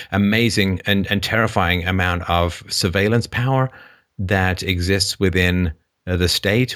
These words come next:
which, you know, we say, "Ooh, we've got the internet." Yeah, so do they. "Ooh, we've got cell phones." Yeah, so do they. And their tracking capacities and abilities and power and control over these things vastly exceeds any private person. So,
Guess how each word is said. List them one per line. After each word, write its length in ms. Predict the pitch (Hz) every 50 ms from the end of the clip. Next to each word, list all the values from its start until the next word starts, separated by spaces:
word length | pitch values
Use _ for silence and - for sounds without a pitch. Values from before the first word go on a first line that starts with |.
| -
which, 320 | 92 87 - - - - -
you 100 | 120 98
know, 100 | 85 95
we 120 | 107 113
say, 140 | 98 - 113
"Ooh, 120 | 120 156
we've 160 | 170 135 110 -
got 180 | - 120 113
the 140 | - 104 113
internet." 420 | 135 127 - 101 95 98 - -
Yeah, 360 | 85 90 110 131 143 117 85 78 98 -
so 220 | - - - 78
do 100 | 76 87
they. 340 | 85 92 104 113 117 101 90 - - - - -
"Ooh, 300 | 175 180 175 151 107 - - - - -
we've 180 | 113 110 104
got 160 | - 113 101
cell 200 | - 135 139 156
phones." 360 | 139 - 117 90 85 82 - - _ _ _ _
Yeah, 280 | - 90 95 113 113 95 90 - - - -
so 260 | - - 87 87 85
do 80 | 82 82
they. 380 | - 101 107 107 101 92 95 - -
And 100 | 92 90
their 180 | 92 98 101
tracking 380 | 98 - - 107 107 104 - 104
capacities 600 | - - - 101 95 95 - - 92 95 90 -
and 100 | 98 90
abilities 420 | 80 87 98 101 104 98 98 92
and 100 | 98 87
power 280 | 82 101 95 95 95 92
and 80 | 90 -
control 340 | 90 - - 147 170 160
over 140 | 120 92 90
these 160 | 85 87 82
things 260 | - - 90 92 87 -
vastly 420 | - 80 82 95 90 - 98 85
exceeds 600 | 80 82 82 - - 98 95 90 85 82 - - - - - - - -
any 200 | 95 95 92 82
private 420 | - - 90 120 143 127 82 76
person. 340 | - 80 76 - - 85 82
So, 400 | - - - 87 82 82 82 82